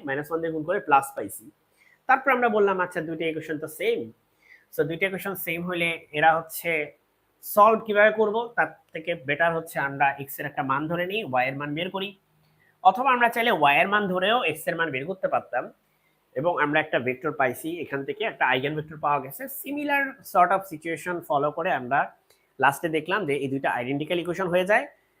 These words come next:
So উপায় নাই, আমাদের এক্স এর ভ্যালু আমরা ধরে নিতে পারি, অথবা আমি এখানে ওয়াই এর ভ্যালু ধরে নিতে পারি। ওয়াই এর ভ্যালু ধরে নিলে এক্স এর মান বের হবে, অথবা এক্স এর ভ্যালু ধরে নিলে ওয়াই এর মান বের হবে, এবং just simply এক্স এবং ওয়াই এর ভ্যালু বসায় দিলে আমাদের আইগেনভেক্টর বের হবে।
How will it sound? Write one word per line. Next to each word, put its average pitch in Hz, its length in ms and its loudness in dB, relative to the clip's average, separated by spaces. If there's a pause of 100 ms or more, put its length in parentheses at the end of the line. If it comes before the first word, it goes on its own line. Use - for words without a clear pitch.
(300)
So 226 280 -2 (500)
উপায় 185 280 8
নাই, 208 260 2
আমাদের 156 280 2
এক্স 143 220 -2
এর 160 80 2
ভ্যালু 147 220 2
আমরা 156 360 0 (480)
ধরে 147 180 2
নিতে 165 180 2
পারি, 156 280 4
অথবা 170 300 4
আমি 160 360 0
এখানে 165 180 0
ওয়াই 135 260 4
এর 160 60 2
ভ্যালু 202 200 2
ধরে 208 180 2
নিতে 208 160 -2
পারি। 190 280 -2 (560)
ওয়াই 185 140 10
এর - 60 8
ভ্যালু 247 200 4
ধরে 196 280 2
নিলে 208 200 2
এক্স 156 260 0
এর 196 80 4
মান 196 160 2
বের 196 140 2
হবে, 196 220 2
অথবা 160 260 0
এক্স 135 200 -2
এর 165 40 -6
ভ্যালু 160 160 0
ধরে 139 180 -2
নিলে 160 180 -4
ওয়াই 135 200 0
এর 135 80 -4
মান 139 140 -8
বের 147 140 -2
হবে, 240 180 -6 (280)
এবং 170 180 -2
just 196 180 4 (100)
simply 180 300 0
এক্স 147 160 -4
এবং 170 160 -2
ওয়াই 139 140 6
এর 139 60 0
ভ্যালু 151 180 0
বসায় 135 300 -2
দিলে 180 200 -2
আমাদের 143 300 -6
আইগেনভেক্টর 131 560 -8
বের 123 180 -2
হবে। 104 280 -10